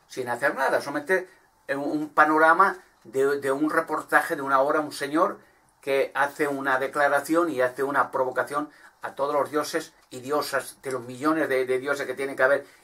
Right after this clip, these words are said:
en, en la imaginación de la mente humana, claro, para que me eliminen.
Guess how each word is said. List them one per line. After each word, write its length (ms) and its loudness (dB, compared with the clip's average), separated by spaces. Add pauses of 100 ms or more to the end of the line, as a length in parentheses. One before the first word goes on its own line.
en, 160 -6
en 140 -6
la 80 -2
imaginación 500 -4
de 80 0
la 140 2
mente 240 -6
humana, 300 -2
claro, 280 -2 (680)
para 200 4
que 100 -4
me 80 2
eliminen. 460 -4